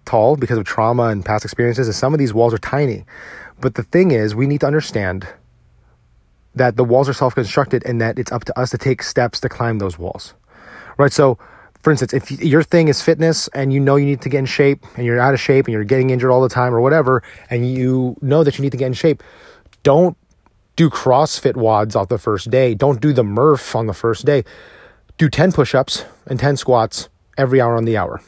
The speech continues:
throughout the day. Something small, like, insignificant. If, if ten's too much, do five. Just do something to climb that wall, but don't stay there,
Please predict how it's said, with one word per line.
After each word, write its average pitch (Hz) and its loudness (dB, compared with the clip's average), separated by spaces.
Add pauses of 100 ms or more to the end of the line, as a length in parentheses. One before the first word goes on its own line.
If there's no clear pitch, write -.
throughout 110 -4
the 113 -8
day. 101 -8 (140)
Something 226 0
small, 135 0
like, 117 -8
insignificant. 117 -2 (480)
If, - -8 (180)
if 131 -4
ten's 151 2
too - -4
much, 170 0
do 113 -2
five. - -4
Just 131 -6
do 202 0
something 117 -6
to - -6
climb 165 -2
that 110 0
wall, 110 0 (420)
but 135 -2
don't 160 2
stay 127 0
there, - -8